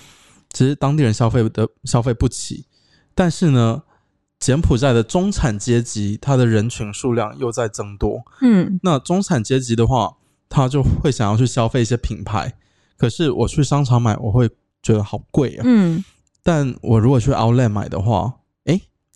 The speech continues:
Speaker 1: 正好是我消费得起的地方，而且是我消费得起的东西。
Speaker 2: 嗯。
Speaker 1: 因为它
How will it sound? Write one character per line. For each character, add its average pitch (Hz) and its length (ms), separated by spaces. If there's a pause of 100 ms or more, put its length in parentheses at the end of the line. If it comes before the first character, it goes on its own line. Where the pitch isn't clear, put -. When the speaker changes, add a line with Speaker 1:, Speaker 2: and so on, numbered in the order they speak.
Speaker 1:
正 165 180
好 101 160
是 135 140
我 107 100
消 107 180
费 110 160
得 104 100
起 - 200
的 - 120
地 101 200
方， - 260 (340)
而 113 100
且 113 120
是 98 140
我 107 80
消 107 180
费 113 140
得 101 80
起 - 240
的 78 100
东 - 220
西。 - 300 (420)
Speaker 2:
嗯。 240 100
Speaker 1:
因 226 60
为 196 80
它 135 240